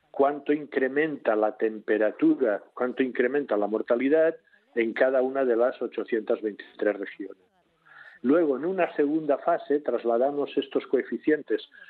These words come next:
a otro tipo de modelos en los cuales ya incluimos la población, el, la, el sexo, los grupos de edad que hay en cada una de las ochocientas veintitrés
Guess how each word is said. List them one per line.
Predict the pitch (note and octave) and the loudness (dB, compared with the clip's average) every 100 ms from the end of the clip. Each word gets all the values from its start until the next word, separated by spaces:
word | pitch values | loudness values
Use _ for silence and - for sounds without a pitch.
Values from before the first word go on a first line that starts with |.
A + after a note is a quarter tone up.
| - - | -10 0
a | |
otro | A2 C#3 C#3 C3+ | 2 2 0 -2
tipo | D3 - B2+ | -2 0 2
de | B2+ | 2
modelos | B2+ C3 E3 C3+ E3 - _ - - | 2 2 4 2 0 -2 _ -20 -4
en | A#2 A#2 | 0 2
los | A2+ - | 0 0
cuales | C#3+ D3 E3 | 0 2 -2
ya | C#3 D3+ D3+ E3+ C3 | 0 2 2 -2 -4
incluimos | B2+ A#2+ - - B2 E3 F#3 C#3+ E3 F3 - - - | -10 -10 -10 -2 2 2 2 0 0 -2 -10 -20 -2
la | B2 - | 0 2
población, | B2 A#2 A2+ - D3 D#3 D#3+ E3 - _ - | 2 2 0 0 2 2 0 -4 -14 _ -2
el, | A2+ A2 - - A#2+ A2+ | 0 0 0 0 2 2
la, | A2 A2 G#2+ | 0 0 0
el | G#2 G#2+ - | 0 0 2
sexo, | D#3 D3+ - D3 D#3 - - | 0 0 0 2 2 -2 -8
los | A2+ G#2+ G#2+ | -2 -2 2
grupos | C#3 C#3+ C3+ - | 0 2 0 0
de | B2+ | 0
edad | C#3 D3 - | 0 0 -2
que | A#2+ | 2
hay | B2+ C#3 | 2 0
en | B2 | -2
cada | G#2 A#2 A2+ | -2 0 2
una | B2+ C#3 A#2+ | 0 0 0
de | A2 | 0
las | G#2 - | -2 -4
ochocientas | G#2+ G2+ - B2+ A#2 A2+ G#2+ | -8 -8 -8 -6 -2 -4 0
veintitrés | A#2+ A#2 _ A2+ - A#2 A2+ | -2 -2 _ -12 0 0 0